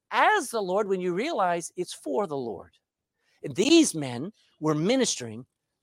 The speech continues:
to the Lord. Go to Romans chapter twelve. What type of gifts, what type of things did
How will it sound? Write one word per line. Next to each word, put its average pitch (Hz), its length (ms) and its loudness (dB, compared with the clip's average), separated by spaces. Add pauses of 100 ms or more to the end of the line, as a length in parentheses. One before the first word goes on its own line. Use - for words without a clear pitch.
(120)
to 202 160 6
the 170 120 6
Lord. 180 540 12
Go 208 120 4
to 196 80 4
Romans 202 360 2
chapter 214 380 0
twelve. 196 560 0 (1500)
What 196 160 6
type 277 220 4
of 180 200 2
gifts, 233 520 0
what 196 180 -4
type 320 200 -4
of 208 100 -8
things 226 340 -2
did 175 300 -8